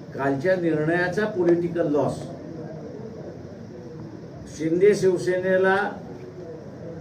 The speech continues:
लाभ झाला असं मी त्या ठिकाणी म्हणेन, पण भारतीय जनता पक्षाला दोन्ही बाजूने नुकसान झालं असं मी त्या ठिकाणी नमूद करतो. मराठा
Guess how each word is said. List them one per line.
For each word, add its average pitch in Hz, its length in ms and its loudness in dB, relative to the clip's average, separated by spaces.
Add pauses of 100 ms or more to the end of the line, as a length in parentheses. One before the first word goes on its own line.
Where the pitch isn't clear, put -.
(600)
लाभ 165 400 4
झाला 170 280 6
असं 156 200 0
मी 147 160 -4
त्या 143 120 4
ठिकाणी 123 400 -2
म्हणेन, 110 340 0 (1120)
पण - 160 2
भारतीय 139 560 0
जनता 175 360 2
पक्षाला 165 760 2 (280)
दोन्ही 170 340 2
बाजूने 190 480 2
नुकसान 156 500 0
झालं 127 380 4 (720)
असं 156 240 -2
मी 160 140 -4
त्या 143 120 2
ठिकाणी 135 360 -4
नमूद 113 340 -2
करतो. 92 360 -8 (1500)
मराठा 139 380 -2